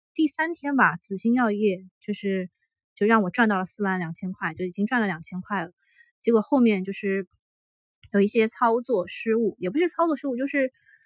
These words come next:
呃，时间节点没有把握好，然后就，呃，就回撤的比较大，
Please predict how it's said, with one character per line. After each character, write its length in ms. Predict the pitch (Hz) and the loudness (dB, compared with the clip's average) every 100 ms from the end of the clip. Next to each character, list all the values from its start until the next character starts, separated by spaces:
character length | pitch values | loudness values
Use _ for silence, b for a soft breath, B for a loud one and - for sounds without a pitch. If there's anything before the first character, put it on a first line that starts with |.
| b | b
呃， 140 | - 196 | -6 -6
时 180 | - 220 | -4 -4
间 200 | 277 294 | -4 -2
节 200 | - 226 | 0 0
点 180 | 233 180 | 0 -2
没 80 | |
有 80 | 214 | -2
把 180 | 202 151 | -2 -2
握 180 | 202 214 | 0 -2
好， 360 | - 165 - _ _ _ _ | -4 -10 -12 _ _ _ _
然 160 | - 175 | -8 -2
后 360 | 214 208 190 165 | 2 2 2 -2
就， 460 | - 220 190 165 _ - | -2 0 0 -4 _ -12
呃， 280 | 156 147 - | -12 -12 -14
就 120 | 185 | -12
回 180 | - 190 | -6 -4
撤 140 | 294 | 0
的 80 | 233 | 0
比 80 | 185 | -2
较 140 | 170 | -10
大， 280 | - 233 | 0 0